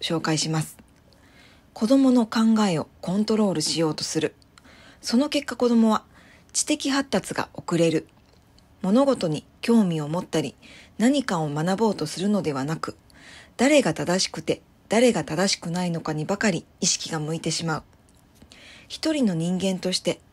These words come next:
存在していることへの自信が生まれない。他人の考えに気づく力が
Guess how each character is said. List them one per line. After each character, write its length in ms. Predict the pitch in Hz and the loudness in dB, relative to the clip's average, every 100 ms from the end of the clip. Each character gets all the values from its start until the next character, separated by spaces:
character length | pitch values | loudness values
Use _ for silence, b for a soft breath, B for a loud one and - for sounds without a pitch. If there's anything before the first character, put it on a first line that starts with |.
| - | -12
存 320 | - 214 233 | -2 2 2
在 220 | 233 226 | 2 2
し 100 | 220 | 0
て 120 | - | 2
い 100 | 214 | 2
る 100 | 208 | 2
こ 120 | 202 | 0
と 120 | 190 214 | -2 0
へ 80 | |
の 100 | 185 | 0
自 140 | 139 151 | -4 -4
信 280 | - 196 190 | -2 -2 -2
が 100 | 190 | -2
生 40 | |
ま 120 | 185 | -2
れ 80 | 185 | -2
な 140 | 180 170 | -2 -4
い。 100 | - _ _ b b b b b b b - | -8 _ _ b b b b b b b -4
他 120 | 190 | 2
人 240 | 226 262 | 4 4
の 100 | 254 | 2
考 120 | 240 240 233 | 0 0 2
え 100 | 240 | 2
に 120 | 175 139 | 0 -4
気 120 | 175 | -4
づ 120 | 190 | -4
く 100 | 208 | -6
力 360 | - - 233 208 | -6 -2 0 0
が 140 | - | -4